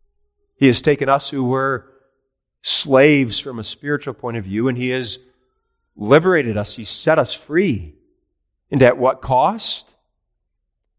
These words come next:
Not with the, all the gold and silver of this earth, but with his own precious blood.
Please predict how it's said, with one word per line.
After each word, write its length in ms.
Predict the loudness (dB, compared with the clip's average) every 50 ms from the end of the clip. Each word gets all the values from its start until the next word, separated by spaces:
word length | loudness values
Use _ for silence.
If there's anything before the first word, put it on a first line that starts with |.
| _ _ _ _ _ _ _ _ _ _ _ -6
Not 220 | -2 0 0 0
with 140 | -2 -8 -10
the, 200 | -12 -14 -14 -16 _ -2
all 240 | 0 2 2 2 0
the 80 | -4 -6
gold 280 | -6 -6 -6 -6 -8
and 100 | -10 -12
silver 420 | -12 -10 -6 -6 -6 -6 -6 -8 -12
of 80 | -10
this 200 | -12 -14 -12 -10
earth, 540 | -6 -6 -4 -4 -6 -10 -14 -20 -20 _ _ _ _ _ _ _ _ _ _ _ _ _ _ _ _ _ _ _ _ _ _ _ _ _ _ _ _ _ _ _ _ _ _
but 140 | -12 -8 -8
with 140 | -6 -6 -6
his 180 | -6 -6 -2
own 500 | -2 0 0 0 -2 -4 -6 -8 -12 -16 _ _ _
precious 520 | -6 -4 -4 -4 -4 -10 -12 -12 -14 -18
blood. 600 | -20 -18 -10 -4 -2 -2 -2 -2 -4 -8 -12 -16